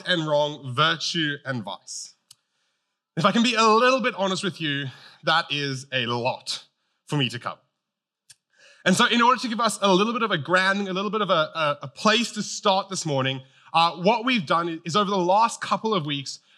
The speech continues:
we went out into the wild, into places like, uh, U Q and, and South Bank, and, and we grabbed a hold of some real people. Uh, so I promise you, none of them are, are actors, they're not paid stunt doubles. Uh, a-, and we just asked them questions.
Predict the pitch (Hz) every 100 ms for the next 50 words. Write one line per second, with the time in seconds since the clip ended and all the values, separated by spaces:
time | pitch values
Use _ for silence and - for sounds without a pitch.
0 | _ 147 214 226 185 185 180 - 190 220
1 | 220 220 214 208 151 165 180 190 180 170
2 | 175 170 180 151 151 147 147 - _ -
3 | 151 143 147 170 214 202 - 185 185 143
4 | 143 147 147 - 190 190 190 180 160 147
5 | 143 156 180 196 208 208 208 175 180 143
6 | 196 220 202 - 127 - _ _ _ _
7 | - 135 143 139 160 139 202 196 196 190
8 | 151 180 185 175 147 127 127 170 175 -
9 | 175 151 151 156 - 185 160 143 - 180
10 | 170 156 151 156 143 - - - - 165
11 | 175 180 185 185 208 220 240 240 254 190
12 | 220 214 226 - 208 - - - -